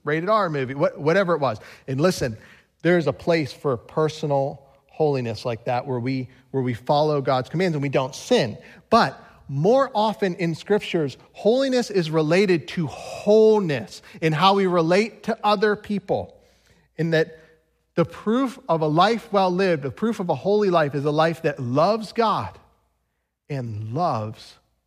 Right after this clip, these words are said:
others. Maturity is seen in the relationships that people have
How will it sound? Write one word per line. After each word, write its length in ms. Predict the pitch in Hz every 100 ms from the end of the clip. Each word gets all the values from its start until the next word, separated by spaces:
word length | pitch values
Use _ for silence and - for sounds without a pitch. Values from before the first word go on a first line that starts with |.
| _ _ _ _ _ _
others. 640 | 127 113 214 - - - _ _ _ _ _ _ _ _ _ - _ _ _ _ _ _ _ _ _ _ _ _ _ _ _ _ _ _ _ _
Maturity 800 | - 113 - 165 175 175 175 156 - _ _ _ _ _ _ _ _ _ -
is 140 | 123
seen 600 | - - 156 135 117 113 -
in 100 | 120
the 80 |
relationships 880 | 113 110 120 120 117 104 113 - - _ _
that 160 | - 117
people 320 | - 107 104
have 320 | 98 95 202